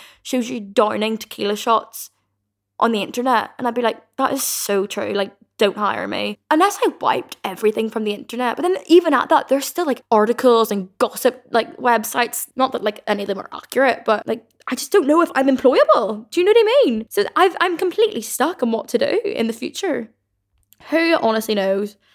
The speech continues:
I mean, I would love to just, like, I would love YouTube to be, like, a forever thing. I wanna be a granny and be doing YouTube, but I don't think that is gonna happen. I already feel a wee bit like, I don't think YouTube is fizzling out, but, like,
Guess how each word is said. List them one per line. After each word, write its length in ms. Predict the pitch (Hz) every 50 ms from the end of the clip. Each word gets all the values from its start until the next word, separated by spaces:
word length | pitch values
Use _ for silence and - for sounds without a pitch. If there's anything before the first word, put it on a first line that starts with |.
| _ _ _ _ _ _ -
I 40 | -
mean, 100 | 349 339
I 60 | 240
would 140 | 220 226 214 220
love 240 | 214 226 285 -
to 160 | - - - 285
just, 160 | 240 - -
like, 180 | 254 220 - -
I 120 | - 233
would 100 | 233 233
love 160 | 214 220 240
YouTube 340 | 240 240 214 - - - 214 202
to 40 |
be, 140 | 202 - -
like, 120 | 107 208 -
a 40 |
forever 400 | - - - 107 110 107 - 220
thing. 420 | 214 - - - - 247 254 247 240 _ _ _ _ -
I 60 | -
wanna 120 | 285 302 247
be 60 | 220
a 80 | 208
granny 380 | 214 - - - - - 233 240
and 80 | 233 233
be 100 | 247 240
doing 260 | 240 247 240 240 247
YouTube, 420 | 254 254 247 - 285 285 240 208
but 100 | - -
I 60 | 233
don't 300 | 226 233 - 269 294 - _ _
think 260 | - 240 226 254 - - _
that 240 | - 214 196 - - -
is 260 | 214 220 214 214 - _ _ _ _ _ _ _ _ _ _ -
gonna 180 | - 220 214
happen. 400 | 214 220 - - 311 359 349 294 _ _ _ _ _ _ _ _ _ _ _ _ _ _ _ _ _ _ _ _ _ _ _ _ _ _ _ _ _ _ _ _ _ _ _ _ _ _ _ -
I 60 | 311 -
already 460 | - 294 359 403 466 554 - 494 370
feel 420 | - - - 185 - - 262 254
a 60 | -
wee 180 | 247 269 285 294
bit 180 | 269 294 - -
like, 320 | 233 220 220 220 - - _ -
I 80 | 311
don't 240 | 294 392 480 480 370
think 180 | 381 330 262 220
YouTube 320 | 233 233 226 - 247 226
is 160 | 220 214 214
fizzling 500 | - _ - 214 208 208 208 214 208 208 -
out, 280 | - - - 285 - -
but, 100 | - -
like, 240 | 247 226 226 -